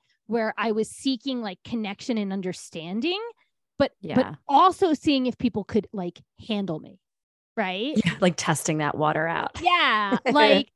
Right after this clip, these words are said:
Speaker 1: I'm gonna just share a ton of shit about me. Right.
Speaker 2: Yeah.
Speaker 1: Can you hold it? Like, can you handle it?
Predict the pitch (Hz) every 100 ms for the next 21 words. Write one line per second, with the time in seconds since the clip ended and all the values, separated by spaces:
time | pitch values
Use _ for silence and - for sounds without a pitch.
0 | - 294 320 359 330 311 - - 294 277
1 | 226 - - 247 294 - 269 233 196 202
2 | 185 139 156 311 330 _ _ _ 233 208
3 | 175 - - _ - 311 277 285 294 269
4 | 254 247 247 247 240 233 - 277 254 277
5 | 247 220 175 180 285